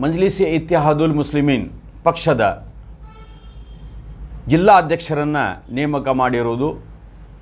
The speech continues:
ನಮ್ಮ ಬ್ಯಾರಿಸ್ಟರ್ ಅಸುದ್ದೀನ್ ಓವೈಸಿ ಅವರ ಮಾರ್ಗದರ್ಶನದಲ್ಲಿ. ನಾವು ದಕ್ಷಿಣ ಕರ್ನಾಟಕದ ಈಗಾಗಲೇ ಏಳು ಜಿಲ್ಲೆಗಳ ಜಿಲ್ಲಾ ಅಧ್ಯಕ್ಷರನ್ನಾಗಿ ನೇಮಕ ಮಾಡಿ, ಮಾಡಲಾಗಿದೆ.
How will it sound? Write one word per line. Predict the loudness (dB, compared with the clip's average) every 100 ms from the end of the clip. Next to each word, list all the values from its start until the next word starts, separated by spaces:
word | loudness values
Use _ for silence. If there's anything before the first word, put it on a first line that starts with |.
| -20 -20 -8
ನಮ್ಮ | 0 2 6
ಬ್ಯಾರಿಸ್ಟರ್ | 4 4 0 -4
ಅಸುದ್ದೀನ್ | -2 -4 -2 -2 -4 -4
ಓವೈಸಿ | 0 2 2 2
ಅವರ | 4 4 2 0 -12 -10
ಮಾರ್ಗದರ್ಶನದಲ್ಲಿ. | 2 4 4 2 0 0 -6 -4 -4 -4 -6 -14 -20 -20 -20 -20 -20 -20 -20 -20 -20 -20 -18 -18 -18 -10 2
ನಾವು | 4 4 2 -2 -6 -16 -20 -20 -20 -20 -20 -20 -16 -2
ದಕ್ಷಿಣ | -2 2 2
ಕರ್ನಾಟಕದ | 4 2 4 2 2 0 2 0 -4 -16 -20 -20 -20 -20 -20 -20 -20 -20 -20 -20 -20 -18 -14 -4 2
ಈಗಾಗಲೇ | 6 8 6 4
ಏಳು | 2 2 2 2
ಜಿಲ್ಲೆಗಳ | 0 0 2 2 2 0 -6 -18 -20 -20 -20 -20 -14 -4
ಜಿಲ್ಲಾ | 2 6 6
ಅಧ್ಯಕ್ಷರನ್ನಾಗಿ | 4 -2 -4 -4 -2 -2 -2
ನೇಮಕ | -2 -4 -4
ಮಾಡಿ, | -4 -2 -2 -4 0
ಮಾಡಲಾಗಿದೆ. | 2 4 2 0 -2 -4